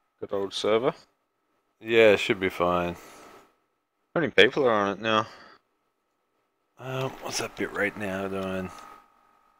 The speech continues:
Speaker 2: Yeah, that's... Yeah, that isn't anywhere near all it can use. Um...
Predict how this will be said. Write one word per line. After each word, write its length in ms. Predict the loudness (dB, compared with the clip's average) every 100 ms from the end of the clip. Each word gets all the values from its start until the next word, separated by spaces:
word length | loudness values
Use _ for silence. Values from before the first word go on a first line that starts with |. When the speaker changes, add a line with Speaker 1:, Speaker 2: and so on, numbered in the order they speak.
| _ _ _ _ _ _ _ _
Speaker 2:
Yeah, 240 | -6 -4 -6 -8
that's... 300 | -8 -10 -14 -16 -20 -20 _ _ _ _
Yeah, 120 | -18 -16 -18
that 140 | -16 -12
isn't 180 | -12 -6
anywhere 420 | -2 0 0 0 -4 -20 -20 -20 -20 -20 -20 _ _ -6
near 180 | 2 4
all 140 | 4
it 80 | 2
can 120 | -8
use. 300 | -6 -6 -8 -14 -14 -14 -14 2
Um... 460 | 8 12 12 10